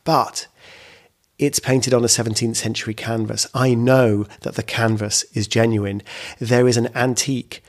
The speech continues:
in this painting that I can see is a genuine antique. He is using the exact right shade of blue and that, that no modern painter would use, but Vermeer would have used, uh, e-, et cetera, et cetera." There are just a, a dozen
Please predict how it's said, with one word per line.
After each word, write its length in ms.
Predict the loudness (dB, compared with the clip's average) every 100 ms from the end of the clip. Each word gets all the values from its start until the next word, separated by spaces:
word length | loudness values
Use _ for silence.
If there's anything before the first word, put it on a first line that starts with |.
| _ _ _ _
in 260 | 2 4 4
this 180 | 2 0
painting 640 | -2 -2 -2 -6 -8 -12 _ _
that 140 | -2 0
I 80 |
can 180 | 0 -2
see 480 | 0 2 2 0 0 2
is 180 | 2
a 60 | 2
genuine 400 | 0 0 0 0
antique. 760 | -2 -4 -4 -4 -6 -14 -20
He 240 | -6 2 4
is 140 | 4
using 340 | 2 2 0 0
the 180 | 2
exact 560 | 2 2 0 0 -4 -8
right 420 | -2 2 2 0 -2
shade 380 | 0 0 0
of 160 | -2 -2
blue 480 | 2 4 4 0 -8 -14 -20 -4
and 100 | -2
that, 140 | 0
that 160 | 2 0
no 340 | 2 4 4
modern 340 | 4 2 0 -2
painter 380 | 0 -2 -2 -2
would 220 | -4 0
use, 500 | 2 2 0 -4 -8 -12 -4
but 120 | -4
Vermeer 480 | 2 2 4 4 4
would 140 | 2
have 160 | -2 -2
used, 420 | 0 0 -2 -8 -14 -20 -6
uh, 300 | -2 -2 -4 -6
e-, 60 | -8 -2
et 120 | 0
cetera, 340 | 2 0 0 -2
et 80 |
cetera." 380 | -2 -4 -4 -4
There 200 | -2 0
are 80 | -2
just 260 | -2 -4 -2
a, 180 | -4 -6 -12 -12
a 80 | -10 -2
dozen 540 | 0 2 2 0 -2